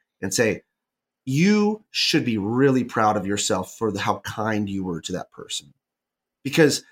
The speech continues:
that also says, "Guess what? For my wife, for my," you know, 'cause we're talking about marriage specifically, for my wife, I don't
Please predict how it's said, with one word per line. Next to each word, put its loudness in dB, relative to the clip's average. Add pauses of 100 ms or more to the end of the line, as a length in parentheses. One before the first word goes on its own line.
(180)
that 6
also 4
says, 0 (180)
"Guess 2
what? 2
For -2
my 4
wife, 2
for -2
my," 2
you 6
know, 0 (360)
'cause 4
we're 8
talking 8
about 6
marriage 8
specifically, -4 (200)
for -2
my 6
wife, 4 (560)
I 8
don't 8